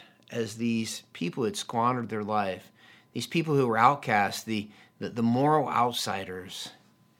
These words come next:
they were far away, that Jesus was saying this, that he is the everlasting Father with extravagant grace waiting to welcome them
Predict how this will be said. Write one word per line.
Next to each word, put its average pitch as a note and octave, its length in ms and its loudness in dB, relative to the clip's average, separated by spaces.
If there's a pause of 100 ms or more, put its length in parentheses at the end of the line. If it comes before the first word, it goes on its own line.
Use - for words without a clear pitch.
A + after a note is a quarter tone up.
(300)
they C3 120 0
were C3 80 -2
far D#3 340 4
away, A2+ 600 0 (340)
that A#2+ 160 -2
Jesus D3 540 0 (100)
was A#2 160 -6
saying B2+ 380 0
this, A2+ 640 -4 (1000)
that A2+ 160 -4
he D3+ 500 -2
is B2 260 -4
the A#2 380 0
everlasting C3+ 580 0
Father F#2+ 520 0
with G#2 180 -8
extravagant A2+ 920 -2
grace G2 500 -6
waiting G#2+ 360 -2
to A#2+ 120 -8
welcome F#2+ 560 -8
them F2+ 300 -16